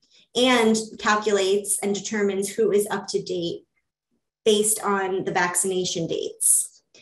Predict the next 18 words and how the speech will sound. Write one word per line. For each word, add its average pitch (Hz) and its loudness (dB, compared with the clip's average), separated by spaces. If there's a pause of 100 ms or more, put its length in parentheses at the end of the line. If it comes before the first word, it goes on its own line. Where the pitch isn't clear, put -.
(120)
And 233 4
this 233 6
is 240 2
the 220 6
major 196 4
benefit 185 2
of 208 2
using 233 2
this 254 2
tool 269 -6 (440)
and 202 2
can 208 2
sim-, 208 0
significantly 240 -2
simplify 202 -2
the 180 -2
reporting 175 -4
because 196 0